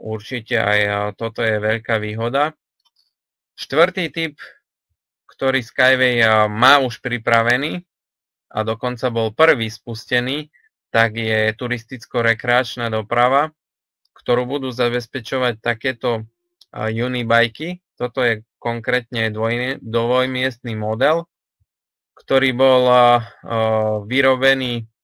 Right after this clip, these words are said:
alebo zostrojený koncom roka dvetisícšestnásť, kedy som už aj ja bol v projekte. Takže, e,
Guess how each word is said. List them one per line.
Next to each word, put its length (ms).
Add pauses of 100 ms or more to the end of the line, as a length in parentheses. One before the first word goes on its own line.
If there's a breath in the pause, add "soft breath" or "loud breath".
alebo 320
zostrojený 880
koncom 400
roka 560
dvetisícšestnásť, 1300 (480)
kedy 240
som 240
už 160
aj 160
ja 160
bol 240
v 80
projekte. 580 (960)
Takže, 480
e, 200